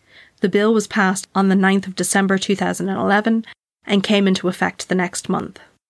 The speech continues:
Though this was an attempt to clarify the law in terms of the right of an occupant to protect their home and property,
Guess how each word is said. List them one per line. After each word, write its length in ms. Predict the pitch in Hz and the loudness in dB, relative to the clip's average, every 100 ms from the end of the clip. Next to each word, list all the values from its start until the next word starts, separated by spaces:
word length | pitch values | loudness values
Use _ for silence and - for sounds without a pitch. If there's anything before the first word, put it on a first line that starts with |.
| _ _ _ _ _ _ _ _ _ _ _ - | _ _ _ _ _ _ _ _ _ _ _ -2
Though 100 | 208 | 0
this 260 | 196 262 - | 2 0 0
was 80 | 311 | 2
an 120 | 285 | 2
attempt 440 | 277 247 226 - | 2 0 0 -2
to 100 | - | -4
clarify 720 | - - 220 254 247 202 190 | -4 -2 2 2 2 0 0
the 100 | 185 | 2
law 340 | 185 185 180 - | 0 0 -2 -2
in 140 | 196 | -2
terms 340 | 190 - 190 185 | -2 0 0 0
of 80 | 180 | -2
the 120 | 190 | -2
right 300 | 196 196 196 | 0 0 -2
of 80 | 190 | -4
an 100 | 185 | 0
occupant 440 | 185 190 190 180 175 | -2 -2 -6 -6 -6
to 60 | |
protect 420 | 190 190 202 190 - | -6 -6 -6 -6 -6
their 120 | 180 | -4
home 220 | 196 202 | -2 -2
and 140 | 202 | -6
property, 520 | - 214 220 208 - | -4 -2 -2 -4 -6